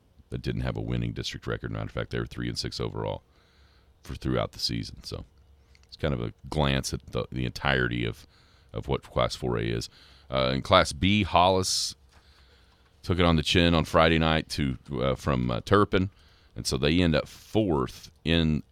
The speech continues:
Class B District one standings. They will go to Oklahoma Bible, and that'll be a, that'll be a tough first round matchup for sure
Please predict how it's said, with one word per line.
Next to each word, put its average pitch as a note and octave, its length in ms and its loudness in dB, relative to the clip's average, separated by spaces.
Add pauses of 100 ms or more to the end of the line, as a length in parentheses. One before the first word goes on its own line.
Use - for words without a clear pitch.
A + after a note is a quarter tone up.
Class D2+ 340 2
B D2+ 280 -2
District C#2+ 460 -6
one C#2+ 240 2
standings. D#2+ 600 0
They D#2 140 0
will D2+ 140 0
go C#2 140 0
to B1+ 140 -2
Oklahoma D2 640 -2
Bible, B1 400 0 (1500)
and A1+ 120 -8
that'll C#2 220 -2
be B1+ 220 0
a, G1+ 180 -4 (680)
that'll E2+ 580 2
be D2 120 0
a C2 60 0
tough - 220 -4
first - 260 -10
round G#1 220 -6
matchup - 300 -12
for - 120 -12
sure - 320 -8